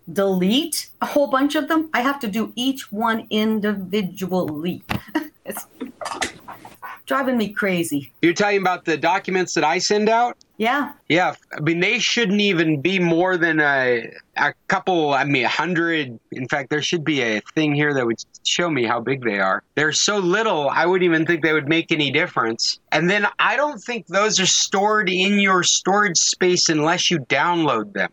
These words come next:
Speaker 2: They should be stored in my storage space. They shouldn't count towards both of
Speaker 1: Well,
Speaker 2: us.
Speaker 1: well, they're in my, uh, G Drive.
Speaker 2: Yeah, yeah, they'll put,
Speaker 1: And
Speaker 2: they're
Speaker 1: I
Speaker 2: supposed to show up there,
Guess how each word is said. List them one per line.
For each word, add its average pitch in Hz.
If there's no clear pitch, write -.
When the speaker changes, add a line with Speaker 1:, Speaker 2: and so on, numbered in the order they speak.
Speaker 2:
They 160
should 185
be 165
stored 185
in 156
my 151
storage 117
space. -
They 151
shouldn't 202
count 180
towards 156
both 160
of 127
Speaker 1:
Well, 254
Speaker 2:
us. 302
Speaker 1:
well, 226
they're 247
in 277
my, 262
uh, 190
G 254
Drive. 196
Speaker 2:
Yeah, 139
yeah, 147
they'll 160
put, 190
Speaker 1:
And -
Speaker 2:
they're 175
Speaker 1:
I 170
Speaker 2:
supposed 180
to 220
show 202
up 185
there, 127